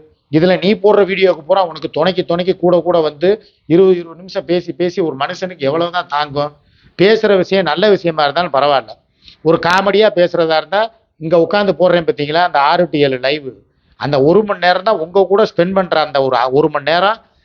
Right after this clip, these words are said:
எனக்கு ஒரு மன நிம்மதி. மீதி எல்லா வீடியோவிலையும்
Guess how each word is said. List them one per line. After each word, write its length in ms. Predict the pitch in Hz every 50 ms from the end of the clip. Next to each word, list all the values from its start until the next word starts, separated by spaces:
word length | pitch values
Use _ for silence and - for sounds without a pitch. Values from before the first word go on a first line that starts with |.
| _ _ 139
எனக்கு 300 | 147 165 190 196 190 190
ஒரு 120 | 175 160
மன 200 | 147 151 165 190 196
நிம்மதி. 340 | 170 151 147 160 151 127 117 _ _ _ _ _ _ _ - - _ -
மீதி 300 | 151 180 226 247 233 233 180
எல்லா 240 | 151 160 185 220 220 220
வீடியோவிலையும் 680 | 202 220 226 220 220 214 208 202 190 180 170 151 120 -